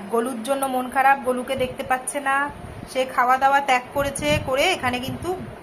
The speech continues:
শুয়ে আছে। ও ঘুমোচ্ছে না কিন্তু, ও কিন্তু শুয়ে আছে চোখটা বন্ধ করে, কেননা দরজায় দেখাই। দেখো, ও না আজকাল কি হয়েছিল,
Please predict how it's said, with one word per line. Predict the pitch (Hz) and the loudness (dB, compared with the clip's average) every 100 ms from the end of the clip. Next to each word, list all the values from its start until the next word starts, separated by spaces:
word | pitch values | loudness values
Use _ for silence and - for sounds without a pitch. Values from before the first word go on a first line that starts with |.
| - | -10
শুয়ে | 247 214 | -2 0
আছে। | 202 | 0
ও | 214 | -4
ঘুমোচ্ছে | 214 320 370 381 | -4 -4 -4 -2
না | 370 | 0
কিন্তু, | 349 262 240 208 190 - - - - - - | -2 -6 -6 -6 -8 -10 -14 -16 -18 -14 -10
ও | |
কিন্তু | 214 254 247 339 466 466 - - - - - - - - | -6 -6 -4 0 0 0 -8 -14 -16 -14 -12 -14 -16 -4
শুয়ে | 269 | 6
আছে | 262 262 | 6 4
চোখটা | 254 240 240 | -4 -2 0
বন্ধ | 214 196 202 185 | 0 0 -2 -6
করে, | 175 170 185 - - - - - | -6 -6 -8 -14 -16 -16 -12 0
কেননা | 233 247 254 | 2 2 4
দরজায় | 220 214 233 233 | 4 4 4 4
দেখাই। | 202 175 190 175 | 4 2 -2 -4
দেখো, | 170 - | -6 -4
ও | 185 240 302 | 2 6 6
না | 359 247 | 6 4
আজকাল | 220 - 269 269 | 4 0 -2 0
কি | 277 | 0
হয়েছিল, | 277 285 311 | 2 2 2